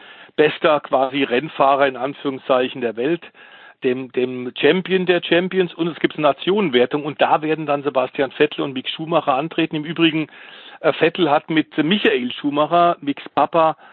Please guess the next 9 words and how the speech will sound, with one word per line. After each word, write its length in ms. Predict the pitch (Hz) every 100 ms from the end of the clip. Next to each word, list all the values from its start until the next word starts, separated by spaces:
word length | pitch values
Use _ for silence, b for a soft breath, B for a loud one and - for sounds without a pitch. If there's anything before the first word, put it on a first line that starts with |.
| B B
äh, 160 | 147
den 320 | 139 143 147 143
Nations 440 | 147 208 - 196 -
Cup, 280 | 160 160 -
glaube 260 | 143 151
ich, 60 | 147
fünf 240 | - 196 -
oder 180 | 156
sechs 260 | 143 160 -